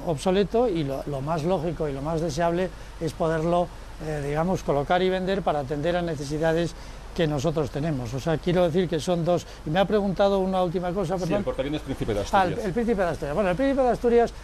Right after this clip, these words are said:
Speaker 1: es un barco que es, eh, para ser útil para la Armada Española necesitaba una inversión gigantesca para, para poderlo utilizar. Entonces, teniendo el Juan Carlos primero, eh, hemos considerado que el Príncipe de Asturias,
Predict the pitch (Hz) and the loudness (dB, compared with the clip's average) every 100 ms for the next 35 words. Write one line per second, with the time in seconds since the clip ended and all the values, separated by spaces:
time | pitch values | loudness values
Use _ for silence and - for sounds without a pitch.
0 | - - 220 208 214 214 202 - 220 208 | -14 -4 -2 0 2 4 2 2 0 -2
1 | - - - 185 170 160 156 160 160 160 | -10 -14 -6 0 2 2 0 0 2 2
2 | 151 - - - 160 - 160 160 127 - | 0 -6 -14 -8 -8 0 2 2 2 4
3 | 226 240 196 170 151 156 156 160 185 202 | 4 4 2 0 0 2 4 4 2 0
4 | 180 - 180 190 185 165 147 151 151 202 | 0 -2 -2 2 0 0 -4 -4 2 2
5 | 190 180 165 165 139 190 185 - - - | 2 0 -2 -2 0 0 0 -2 -12 -6
6 | 180 156 151 131 196 - - 185 - - | -2 0 0 0 0 0 2 2 0 -10
7 | - - 160 160 143 156 147 139 147 175 | -6 0 2 2 2 0 0 0 0 4
8 | 190 190 180 160 156 160 165 160 220 180 | 4 6 6 4 2 0 0 0 2 2
9 | - - - - 156 226 220 190 196 190 | 0 -12 -16 -10 -4 0 0 0 -2 -2
10 | 233 233 180 220 214 214 196 202 208 220 | 2 2 2 0 0 0 0 -2 0 2
11 | 170 180 - - - - 165 185 185 214 | 0 -2 -8 -14 -14 -10 -4 0 2 2
12 | - 202 156 196 196 196 185 185 165 156 | 2 0 2 2 4 4 2 0 -2 -2
13 | 190 175 190 185 165 - 185 185 185 | -2 -2 0 0 0 0 0 2 0